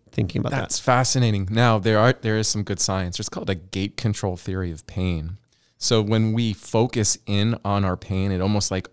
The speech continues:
Speaker 2: opens up these receptors that directs messages to our brain to in-, interpret that pain in a certain way, and then it intensifies it. So that's why, um, attentional control work around pain has shown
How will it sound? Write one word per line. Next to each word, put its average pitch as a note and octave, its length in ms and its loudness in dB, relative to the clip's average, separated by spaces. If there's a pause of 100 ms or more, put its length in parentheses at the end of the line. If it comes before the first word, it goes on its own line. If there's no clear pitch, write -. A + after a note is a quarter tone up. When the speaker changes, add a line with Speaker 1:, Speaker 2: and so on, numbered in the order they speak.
Speaker 2:
opens F#2+ 400 -2
up F#2 220 -4
these E2 180 -8
receptors D#2+ 920 -4 (440)
that F2 320 -4 (260)
directs G2 420 -2
messages F#2 540 -4
to - 180 -8
our F2 100 -4
brain F#2 380 -4
to F2 180 -8
in-, E2 120 -6 (220)
interpret F#2+ 500 -4
that E2 180 -6
pain F#2 240 -4
in G#2+ 140 -2
a - 20 -4
certain A#2 340 -4
way, A#2 440 0
and F#2+ 100 2
then F2 320 0 (100)
it F2 140 -6
intensifies E2+ 800 -4
it. - 120 -14 (520)
So - 180 0
that's A#2 320 2
why, G2 540 2 (160)
um, E2+ 380 -6 (680)
attentional A2+ 680 4
control F#2+ 480 -2
work E2+ 560 -6 (120)
around G2+ 520 0
pain G#2+ 360 0
has F#2 200 -2
shown G2 560 0